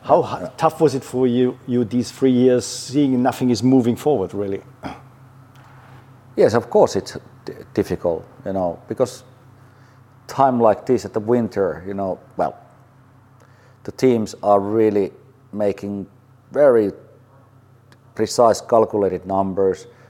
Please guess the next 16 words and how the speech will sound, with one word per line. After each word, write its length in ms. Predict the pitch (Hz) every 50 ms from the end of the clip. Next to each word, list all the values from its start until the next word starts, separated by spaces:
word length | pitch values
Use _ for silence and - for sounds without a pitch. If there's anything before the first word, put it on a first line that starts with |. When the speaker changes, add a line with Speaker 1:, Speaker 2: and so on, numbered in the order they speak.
| _ _ -
Speaker 2:
doing 180 | - 127 123 120
a 20 |
lot 140 | 113 107 -
of 140 | 101 - -
testing 360 | - 101 - - - 95 87 82
wind 200 | 95 95 90 - - -
tunnel, 380 | 98 92 90 90 90 87 82 - - - -
creating 440 | - - 123 120 110 - 104 101 101
new 140 | 101 98 95
parts. 560 | - - 95 92 90 90 87 87 - - - - - - - - - - - - - - - - - - -
And 120 | 110 110
the 60 | 131
team 260 | 127 - - 160 131
is 80 | 110 -
very 220 | - 170 185 160
confident 680 | - - - 190 185 143 - - 120 - 95 85 85